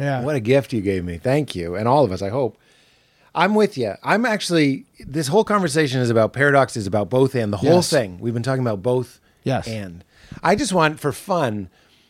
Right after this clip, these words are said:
Speaker 2: my optimism is actually incredibly bleak. In
Speaker 1: Right.
Speaker 2: fact, when I'm afraid I'm gonna die,
Speaker 1: Yeah.
Speaker 2: say I'm on a turbulent airplane, I say an illusion cannot die.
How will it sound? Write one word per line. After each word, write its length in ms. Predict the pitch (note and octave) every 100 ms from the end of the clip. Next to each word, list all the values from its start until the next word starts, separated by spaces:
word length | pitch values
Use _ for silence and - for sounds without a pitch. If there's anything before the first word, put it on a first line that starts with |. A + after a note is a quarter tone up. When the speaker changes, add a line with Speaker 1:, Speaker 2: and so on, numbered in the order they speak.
| _ _ _
Speaker 2:
my 340 | C3 D#3+ G#3+
optimism 580 | A3 G3 - C#3 C3+ B2
is 100 | A#2
actually 560 | B2 C3 - A#2+ A#2 - _ _
incredibly 600 | B2+ B2 - D#3+ C#3+ A#2
bleak. 420 | F#2+ A2 G#2 F#2+ -
In 140 | C3
Speaker 1:
Right. 80 | A2+
Speaker 2:
fact, 280 | D3+ C#3+ B2
when 120 | C3+
I'm 180 | D3 D3+
afraid 420 | B2+ C3+ C3 B2+
I'm 140 | A#2
gonna 180 | G#2+ G#2
die, 520 | F#2 G#2 G2 E2 E2 A2
Speaker 1:
Yeah. 220 | A#2+ A#2 - _ _ _ _ _
Speaker 2:
say 140 | C3
I'm 80 | A2+
on 120 | G#2
a 60 | G2+
turbulent 520 | - B2 A2+ G2 F#2+
airplane, 560 | G#2 A2 - F#2+ F2 -
I 160 | A2
say 540 | C#3 - - D#3 G#2 G2+
an 140 | G#2+
illusion 540 | G#2 G#2 A2 A2 G2+ F2
cannot 380 | G#2 F#2 F2+
die. 360 | - G2 - -